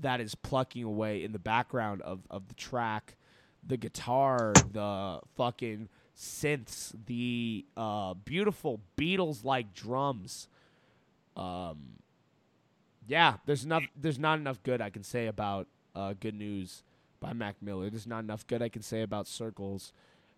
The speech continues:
by Mac Miller. And, um, yeah, yeah, Good News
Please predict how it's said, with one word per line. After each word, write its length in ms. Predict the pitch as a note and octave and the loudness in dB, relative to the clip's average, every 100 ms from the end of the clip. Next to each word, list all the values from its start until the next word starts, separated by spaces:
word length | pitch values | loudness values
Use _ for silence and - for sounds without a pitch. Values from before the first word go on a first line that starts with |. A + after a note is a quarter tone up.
| - | -16
by 180 | - F#2+ | -8 -8
Mac 300 | F#2+ F#2+ - | -6 -8 -8
Miller. 440 | F#2+ F#2+ F2+ F2 - _ _ _ _ - | -6 -4 -4 -6 -10 _ _ _ _ -14
And, 280 | F#2+ F#2 F#2 | -10 -10 -8
um, 720 | G2 F2 F2+ E2+ D#2 C#2+ G#1+ - _ _ _ _ _ _ _ _ _ _ _ _ - F3 | -6 -6 -6 -8 -10 -16 -18 -20 _ _ _ _ _ _ _ _ _ _ _ _ -16 2
yeah, 300 | F3 F3+ C3 - _ - | 10 12 10 4 _ -2
yeah, 340 | C#3+ D3 A2 D#2 _ _ - | 4 6 6 2 _ _ -2
Good 160 | D3 D3+ | 0 4
News 540 | D3 D3 C#3 - | 4 4 0 -4